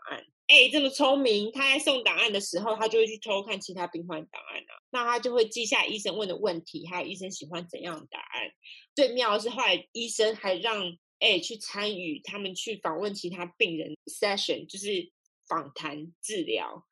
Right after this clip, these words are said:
就是去做记录，他们不是要记录那个病人他们有什么问题。那个病患也会跟医生说，“哦，我在杀人的时候为什么会这样想，或者是为什么我想要杀这些人，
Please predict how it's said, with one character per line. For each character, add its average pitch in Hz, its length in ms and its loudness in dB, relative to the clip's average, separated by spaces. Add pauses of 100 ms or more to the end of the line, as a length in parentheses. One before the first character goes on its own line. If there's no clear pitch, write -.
(180)
就 233 100 -4
是 226 240 2
去 - 260 0
做 214 200 4
记 208 280 -4
录， 208 100 0
他 202 200 -2
们 180 80 -4
不 175 60 -14
是 185 140 -12
要 196 200 2
记 208 200 -6
录 196 140 -6
那 202 80 -6
个 180 100 -2
病 185 220 -6
人 170 160 -6
他 180 120 -10
们 180 120 -4
有 165 120 -2
什 165 120 -10
么 151 100 -8
问 170 220 -4
题。 170 140 -10
那 151 120 -4
个 226 80 2
病 254 220 -2
患 214 160 2
也 170 80 -6
会 208 220 0
跟 190 220 -2
医 208 60 -4
生 202 220 -4
说 202 260 -2
，“哦， 196 180 2
我 170 80 2
在 208 120 4
杀 214 280 0
人 170 160 -4
的 165 80 -8
时 170 160 -6
候 185 60 2
为 190 140 2
什 190 120 -4
么 147 120 -8
会 170 160 -6
这 180 60 -4
样 160 140 -6
想， - 300 -14 (300)
或 - 80 0
者 220 80 4
是 - 160 -4
为 - 80 4
什 - 120 -6
么 170 200 -4
我 175 80 -2
想 151 120 -8
要 160 80 -6
杀 160 240 -6
这 156 140 -4
些 160 180 -4
人， 147 220 -6